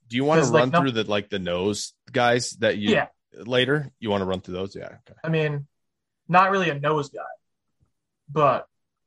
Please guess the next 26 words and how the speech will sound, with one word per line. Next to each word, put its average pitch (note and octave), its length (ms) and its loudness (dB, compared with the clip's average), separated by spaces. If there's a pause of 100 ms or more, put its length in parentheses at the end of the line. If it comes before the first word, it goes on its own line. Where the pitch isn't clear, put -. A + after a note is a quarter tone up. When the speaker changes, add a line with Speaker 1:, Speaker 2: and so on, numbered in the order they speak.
(120)
Speaker 2:
there's E3 260 6
a D3+ 60 6
lot D3 320 4
of D3+ 100 0
steam C#3+ 380 -8
growing C3 300 -4
around B2 360 -2
Matt A#2 120 -6 (120)
Henningsen C#3 460 -2
from C3 160 -6
Wisconsin A#2+ 540 -4
Speaker 1:
Oh, G2+ 60 4
Speaker 2:
lately. D3+ 220 0
Speaker 1:
yeah. D3+ 140 -4 (800)
Speaker 2:
Like, D3 260 2
a D3 160 0
ton. - 400 -6 (1120)
So C#3 720 4 (800)
there, D#3+ 600 6 (160)
I D3+ 80 2
mean, C#3+ 300 -2 (300)
you D#3 180 4
look D#3 160 4
at C#3 100 0
Owen C#3+ 240 2
Reese. D#3+ 720 -2